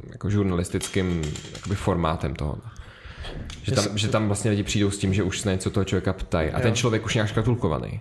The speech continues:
Speaker 1: To mi taky přijde
Speaker 2: No,
Speaker 1: strašně
Speaker 2: jasný,
Speaker 1: důležitý.
Speaker 2: no.
Speaker 1: Že prostě ten člověk tam přijde už jako muzikant, nebo už jako prostě
Speaker 2: Hmm.
Speaker 1: anarchokapitalista, nebo už jako
Speaker 2: <laughs>
Speaker 1: člověk, co dělal, nevím, v Google.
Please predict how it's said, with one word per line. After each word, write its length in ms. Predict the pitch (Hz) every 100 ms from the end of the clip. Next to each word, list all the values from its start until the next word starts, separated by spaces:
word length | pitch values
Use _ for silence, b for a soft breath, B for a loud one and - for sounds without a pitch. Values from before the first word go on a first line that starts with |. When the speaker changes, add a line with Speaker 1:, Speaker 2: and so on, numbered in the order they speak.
| -
Speaker 1:
To 60 | -
mi 60 |
taky 180 | 90 -
přijde 200 | - 73
Speaker 2:
No, 40 |
Speaker 1:
strašně 200 | - 127
Speaker 2:
jasný, 140 | 98 80
Speaker 1:
důležitý. 340 | 76 - 98
Speaker 2:
no. 60 | - - B B B -
Speaker 1:
Že 120 | -
prostě 440 | - - - 73 64
ten 200 | 95 92
člověk 220 | 95 90
tam 120 | 92
přijde 220 | - 95
už 120 | 85
jako 200 | 92 -
muzikant, 520 | 90 90 95 - 64 85
nebo 180 | 78
už 120 | 76 -
jako 200 | 76 82
prostě 640 | 82 - - 80 80 82 - - -
Speaker 2:
Hmm. 160 | 127 120
Speaker 1:
anarchokapitalista, 1080 | 92 92 95 82 87 78 71 - - 82 82
nebo 220 | 85 82
už 140 | -
jako 400 | 85 - 92 87 - -
Speaker 2:
<laughs> 160 | -
Speaker 1:
člověk, 300 | - 98 90
co 140 | - 92
dělal, 480 | 90 87 85 82 -
nevím, 340 | 80 80 73
v 60 | 85
Google. 340 | 98 92 62